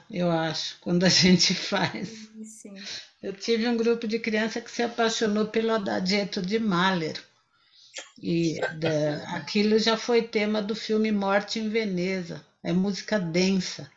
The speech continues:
Speaker 1: Eu tentava mudar de música e o semestre inteiro eu não conseguia, porque crianças de três e quatro anos queriam aquela música, né?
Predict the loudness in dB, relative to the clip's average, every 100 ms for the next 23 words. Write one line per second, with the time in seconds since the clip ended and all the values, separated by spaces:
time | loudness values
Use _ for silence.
0 | _ _ -20 _ -20 -8 -8 -2 -2 2
1 | 4 6 4 2 0 2 2 2 -2 -2
2 | 0 -2 -2 -8 -8 -6 -4 -4 -2 -2
3 | 0 0 0 0 2 2 2 0 -2 -4
4 | -4 -2 -2 -2 -4 -6 -2 0 2 0
5 | 0 -2 -4 0 4 4 4 -2 -4 -4
6 | -2 0 0 -2 -2 0 0 -2 -4 -4
7 | -4 0 2 2 0 -2 -4 -6 -14 -20
8 | -20 _ _ _ _ -6 -6